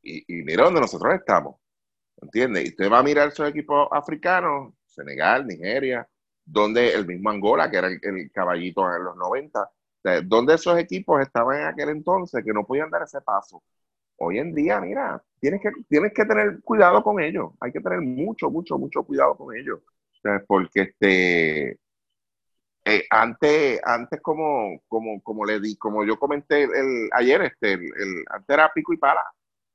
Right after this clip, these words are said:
a pico y pala todo, mano. Hoy en día, pues no, ya, ya sabemos que tenemos otras cosas. ¿Entiende? Eso es lo, lo, la diferencia que hay, eso es lo que usted tiene que pensar para usted evolucionar.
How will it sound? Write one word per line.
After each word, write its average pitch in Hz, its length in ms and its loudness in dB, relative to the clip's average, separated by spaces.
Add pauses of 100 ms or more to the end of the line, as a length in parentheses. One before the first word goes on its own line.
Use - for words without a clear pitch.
a 98 120 -10
pico - 280 -8
y - 20 -8
pala 80 400 -2
todo, 104 260 -4
mano. 92 360 -8 (500)
Hoy 120 160 0
en 180 100 -4
día, 233 160 2
pues - 160 0
no, 196 200 -2
ya, 139 260 0
ya 123 80 6
sabemos 175 260 4
que 170 80 0
tenemos 143 220 0
otras 156 220 -4
cosas. 104 320 -6 (880)
¿Entiende? 113 420 -4
Eso 190 540 4
es 135 60 2
lo, 135 220 2
lo, 117 320 6
la 107 200 -2
diferencia 104 520 -2
que 123 100 0
hay, 107 80 2
eso 117 180 -2
es 147 40 2
lo 147 80 2
que 135 100 -2
usted - 180 -6
tiene 135 200 -2
que 135 120 -2
pensar 131 360 -2
para 123 140 0
usted 104 160 -2
evolucionar. 107 540 0